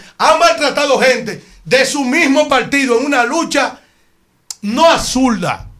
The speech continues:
porque siempre la persecución del crimen tiene que existir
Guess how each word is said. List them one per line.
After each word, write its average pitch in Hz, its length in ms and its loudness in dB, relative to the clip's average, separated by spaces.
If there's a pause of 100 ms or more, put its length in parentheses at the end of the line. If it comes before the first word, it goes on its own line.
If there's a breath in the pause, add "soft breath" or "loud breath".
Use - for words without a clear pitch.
porque 233 320 0
siempre 277 380 0
la 269 120 0
persecución 247 640 -2
del 226 160 0
crimen 220 420 -4 (120)
tiene 302 360 2
que 285 80 -2
existir 160 560 -8